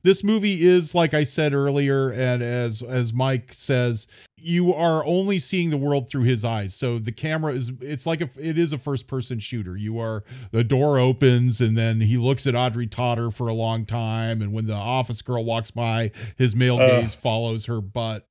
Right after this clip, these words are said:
Speaker 1: around and, and
Speaker 2: Uh-huh.
Speaker 1: everything. And, and, you know, when No-, Lloyd Nolan punches Marlowe, the fist comes right into the camera. What do you think
Speaker 2: <laughs> Yeah.
Speaker 1: of the direction here, Greg?
Speaker 2: He-, here's where I think it fails.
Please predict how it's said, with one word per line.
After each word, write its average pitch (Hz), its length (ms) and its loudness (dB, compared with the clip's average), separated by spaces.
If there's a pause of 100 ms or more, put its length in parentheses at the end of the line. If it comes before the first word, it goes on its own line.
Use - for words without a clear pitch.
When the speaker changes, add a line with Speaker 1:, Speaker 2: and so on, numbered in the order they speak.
(120)
Speaker 1:
around 110 680 0
and, 101 220 -2 (340)
and 117 120 4
Speaker 2:
Uh-huh. 107 200 6
Speaker 1:
everything. 113 480 4
And, 107 160 -2
and, 113 300 -2
you 123 180 2
know, 123 140 6
when 120 320 2
No-, 135 80 4
Lloyd 139 340 6
Nolan 123 360 4
punches 131 500 0
Marlowe, 120 560 2
the 110 120 -2
fist 113 380 -2
comes 117 300 -6
right 113 260 -2
into 113 140 -4
the 104 100 -8
camera. 107 400 -4 (320)
What 185 140 8
do 277 80 6
you 269 120 6
think 214 320 6
Speaker 2:
<laughs> - 20 6
Yeah. - 120 6
Speaker 1:
of - 60 2
the 151 80 2
direction 127 560 0
here, 87 220 -6
Greg? 78 420 -14 (240)
Speaker 2:
He-, 170 240 2
here's 226 260 4
where 208 220 6
I 151 100 4
think 139 240 0
it 117 100 0
fails. 87 600 -4